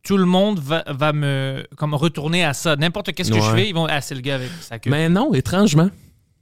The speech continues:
Speaker 2: Non.
Speaker 1: C'est, ça, c'est juste mental.
Speaker 2: Ouais, ouais, je sais,
Speaker 1: Parce
Speaker 2: mais
Speaker 1: que je vois que même, il y a des choses humiliantes qui arrivent au monde qu'il veut pas le faire comme ça. C'est organisé, ça, c'est une pièce.
Speaker 2: Ouais.
Speaker 1: Il y a des choses humiliantes, puis le monde oublie. Il s'en fout. Comme, ah, ok,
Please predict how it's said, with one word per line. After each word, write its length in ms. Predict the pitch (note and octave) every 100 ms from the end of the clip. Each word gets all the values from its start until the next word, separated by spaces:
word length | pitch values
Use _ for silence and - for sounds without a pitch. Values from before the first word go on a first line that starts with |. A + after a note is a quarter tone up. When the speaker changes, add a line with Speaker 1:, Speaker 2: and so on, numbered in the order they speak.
| _ _ _
Speaker 2:
Non. 80 | C3+
Speaker 1:
C'est, 220 | C#3 - D#3+
ça, 160 | D#4+
c'est 120 | D4+
juste 180 | A3+ B3
mental. 360 | F3+ C#3+ - E3+
Speaker 2:
Ouais, 100 | E3+
ouais, 180 | E3 E3+
je 100 | C#3+
sais, 220 | - D#3
Speaker 1:
Parce 200 | - C#3
Speaker 2:
mais 80 | A2
Speaker 1:
que 60 |
je 100 | E3
vois 240 | F3+ E3+ B3+
que 100 | G#3
même, 240 | F#3 A#3+
il 80 | G3
y 80 | F3
a 40 |
des 140 | C#3+ C#3+
choses 300 | - G#3 - A#3+
humiliantes 640 | A3+ A#3 G#3+ F3 F#3+ G#3+
qui 80 | D#3+
arrivent 240 | C#3 C#3
au 100 | C#3
monde 280 | C3+ D#3 F#3
qu'il 380 | D3+ C#3 D3+ B2
veut 100 | C3+
pas 120 | F3+
le 60 | F#3+
faire 160 | C#3 -
comme 100 | C3+
ça. 140 | G#3+
C'est 100 | -
organisé, 480 | C#3+ C3+ C3+ B2+ D#3
ça, 140 | D3+
c'est 140 | C#3 C3
une 80 | A2+
pièce. 320 | C#3 G3 -
Speaker 2:
Ouais. 180 | G#2 F#2+ - - _
Speaker 1:
Il 80 | E3+
y 20 | E3
a 40 |
des 60 | D#3
choses 180 | A3+ G#3 -
humiliantes, 640 | C4+ C4+ A3 F#3 G3 C4+ -
puis 80 | G3
le 80 |
monde 240 | F#3 A3 F#3
oublie. 240 | D#3 F#3
Il 40 | D#3+
s'en 180 | D#3 C#3+
fout. 160 | E3
Comme, 140 | D3 D#3+
ah, 180 | G3+
ok, 60 | E3